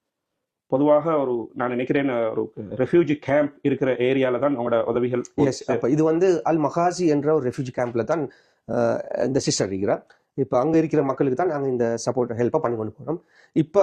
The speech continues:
Speaker 2: ஃபைனல் எங்களுக்கு கிடைச்ச மெசேஜ் அவ எங்களுக்கு சொன்னது வந்து, இப்ப அவங்களுக்கு தட்டுப்பாடு. இதுன்னு சொன்னா, இப்ப யுத்தம் அவங்களுக்கு தெரியும், பெட்ரோல் காசால இப்ப அவங்க பாம் பண்றாங்க. அங்க இருக்கிற அகதிகள் எல்லாம் இங்கேக்கு வராங்க, இந்த கேம்ப். இப்ப இந்த கேம்ப் வந்து ஃபுல்லி ஆக்கியூபைடு, இப்ப அங்க இடம் இல்ல. இப்ப அவங்களுக்கு தண்ணி தேவைப்படுது.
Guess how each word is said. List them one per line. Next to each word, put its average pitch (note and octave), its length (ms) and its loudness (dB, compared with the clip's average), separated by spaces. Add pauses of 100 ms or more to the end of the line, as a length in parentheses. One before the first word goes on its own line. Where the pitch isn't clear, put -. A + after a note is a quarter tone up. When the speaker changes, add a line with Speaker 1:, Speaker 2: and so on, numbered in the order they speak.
(140)
Speaker 2:
ஃபைனல் D#3+ 320 2
எங்களுக்கு D#3 260 0
கிடைச்ச C3+ 340 0
மெசேஜ் A#2+ 360 -2
அவ A#2+ 160 0
எங்களுக்கு A#2 320 -4
சொன்னது A#2+ 260 -2
வந்து, A2+ 260 2
இப்ப - 180 -2
அவங்களுக்கு C3+ 280 -2
தட்டுப்பாடு. - 640 -4
இதுன்னு A#2+ 220 -2
சொன்னா, D#3+ 160 0
இப்ப - 320 -4
யுத்தம் C#3 300 -2
அவங்களுக்கு B2+ 180 -2
தெரியும், C#3+ 200 0
பெட்ரோல் C3 220 0
காசால B2 380 2
இப்ப A#2 160 0
அவங்க A#2 180 2 (400)
பாம் B2+ 260 -4
பண்றாங்க. G#2 340 -2 (140)
அங்க C3+ 180 0
இருக்கிற D3 220 0
அகதிகள் C#3 320 0
எல்லாம் C#3 320 0
இங்கேக்கு E3+ 300 4
வராங்க, A2+ 220 -2
இந்த C#3 140 4
கேம்ப். - 300 -8
இப்ப B2+ 180 -6
இந்த C#3 140 -2
கேம்ப் C#3+ 280 -4
வந்து C#3+ 220 2 (180)
ஃபுல்லி C#3+ 320 -2
ஆக்கியூபைடு, - 360 -6
இப்ப A#2 160 -4
அங்க A#2+ 100 0
இடம் B2 200 0
இல்ல. A#2+ 140 -2 (100)
இப்ப - 200 -8
அவங்களுக்கு C#3+ 260 -2
தண்ணி D3+ 220 -2
தேவைப்படுது. G2+ 600 -2